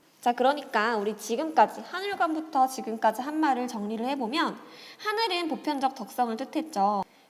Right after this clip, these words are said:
그런데 이 보편적 덕성은 모든 사람들의 마음에 부여되는 것이었어요.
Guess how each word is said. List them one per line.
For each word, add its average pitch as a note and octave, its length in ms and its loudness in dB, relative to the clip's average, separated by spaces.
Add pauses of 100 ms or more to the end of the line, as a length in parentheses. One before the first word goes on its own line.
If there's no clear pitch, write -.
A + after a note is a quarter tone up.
그런데 A#3+ 320 2
이 B3 280 -2
보편적 B3 480 -4
덕성은 A3 580 -4
모든 B3+ 280 -2
사람들의 D#4+ 520 0
마음에 G3+ 580 2
부여되는 G#3 480 0
것이었어요. G3 640 -4